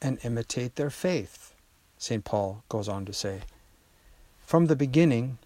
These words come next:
the church remembered the lives of not only the apostles, but also all the martyrs and saints. The stories of their heroic faith and love for Christ was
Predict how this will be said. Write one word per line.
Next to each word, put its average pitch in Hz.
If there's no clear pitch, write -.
the 127
church 147
remembered 143
the 135
lives 117
of 113
not 131
only 147
the 113
apostles, 117
but 123
also 139
all 143
the 131
martyrs 120
and 131
saints. -
The 131
stories 165
of 131
their 127
heroic 123
faith 139
and 113
love 131
for -
Christ 131
was 123